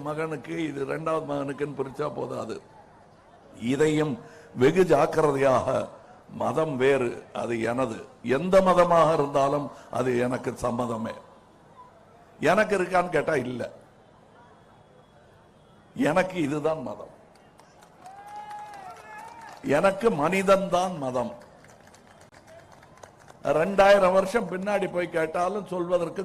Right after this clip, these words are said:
குரல்கள் இருக்கின்றன. என் மூதாதையர்கள் எதிரொலிக்கிறார்கள் எனக்காக. இன்னும் இங்க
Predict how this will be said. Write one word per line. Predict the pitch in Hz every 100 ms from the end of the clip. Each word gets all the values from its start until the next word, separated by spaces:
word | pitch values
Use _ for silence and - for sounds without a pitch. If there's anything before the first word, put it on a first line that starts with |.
| -
குரல்கள் | 175 180 185 - 151
இருக்கின்றன. | 139 135 135 127 120 117 - - -
என் | 139 131 143
மூதாதையர்கள் | 190 202 175 175 147 147 127 147 - - 147
எதிரொலிக்கிறார்கள் | 151 185 156 156 - 120 107 - 110 104 113
எனக்காக. | 123 - 104 - - - - - - - - _ _ _ _ _ _ _ _ - - 147
இன்னும் | 170 165
இங்க | 151